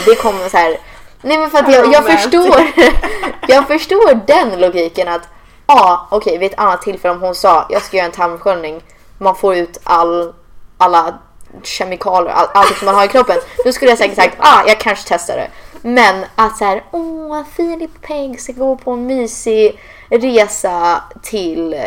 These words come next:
Speaker 1: det här tarmsköljningsstället." Det, alltså den logiken kan jag inte följa.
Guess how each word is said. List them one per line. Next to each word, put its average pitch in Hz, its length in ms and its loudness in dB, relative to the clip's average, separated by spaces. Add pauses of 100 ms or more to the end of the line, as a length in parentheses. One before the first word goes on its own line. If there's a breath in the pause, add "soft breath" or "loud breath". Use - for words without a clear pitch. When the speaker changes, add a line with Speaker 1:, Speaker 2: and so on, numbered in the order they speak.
(120)
Speaker 1:
det 196 80 0
här 185 180 -4
tarmsköljningsstället." 175 840 -8 (260 loud breath)
Det, 202 480 -4 (880)
alltså 190 260 -2
den 202 220 -2
logiken 175 360 -6
kan - 180 -12
jag 170 100 -12
inte - 120 -20
följa. 170 320 -4